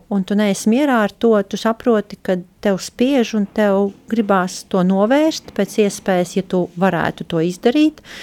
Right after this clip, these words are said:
Tam ir vajadzīga komanda, tam ir vajadzīgs papildus zināšanas, cilvēki, papildus rokas un, un laiks arī. Un kaut kā soli pa solim tad veidojās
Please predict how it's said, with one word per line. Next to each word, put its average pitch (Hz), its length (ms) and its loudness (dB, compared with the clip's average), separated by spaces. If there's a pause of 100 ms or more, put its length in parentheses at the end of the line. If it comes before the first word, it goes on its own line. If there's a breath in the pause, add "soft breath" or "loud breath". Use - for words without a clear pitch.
(340 loud breath)
Tam 180 180 2
ir 170 80 0
vajadzīga 165 420 0
komanda, 269 600 4
tam 165 220 -2
ir 160 100 -2
vajadzīgs 165 400 -2
papildus 160 460 -2
zināšanas, 254 760 2
cilvēki, 247 640 2
papildus 185 500 -2
rokas 226 460 2 (120)
un, 160 180 0 (540 loud breath)
un 190 180 4
laiks 233 420 4
arī. 233 220 6 (1500 loud breath)
Un 208 140 2
kaut 311 180 2
kā 214 160 2
soli 277 380 0
pa 214 100 -6
solim 220 640 0 (640 loud breath)
tad 165 220 0
veidojās 175 720 2